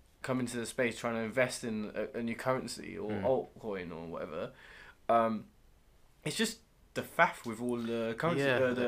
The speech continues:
Speaker 2: the
Speaker 1: uh,
Speaker 2: exchanges,
Speaker 1: exchanges.
Speaker 2: yeah. The verifications,
Speaker 1: Mm.
Speaker 2: the, the, the logging in process, uh,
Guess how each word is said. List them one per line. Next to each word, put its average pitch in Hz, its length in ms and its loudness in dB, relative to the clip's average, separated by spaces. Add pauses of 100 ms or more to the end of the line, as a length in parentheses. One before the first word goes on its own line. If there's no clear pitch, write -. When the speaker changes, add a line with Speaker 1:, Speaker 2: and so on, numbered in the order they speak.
(100)
Speaker 2:
the 113 140 -4
Speaker 1:
uh, - 20 2
Speaker 2:
exchanges, 123 540 4
Speaker 1:
exchanges. 104 160 -2
Speaker 2:
yeah. 98 340 2 (240)
The 113 80 -8
verifications, 110 1400 0
Speaker 1:
Mm. 107 60 -10 (380)
Speaker 2:
the, 92 80 -4 (420)
the, 82 380 -4 (160)
the 82 160 -4
logging 90 360 -2
in 95 160 -4
process, 92 440 -4
uh, 87 140 -6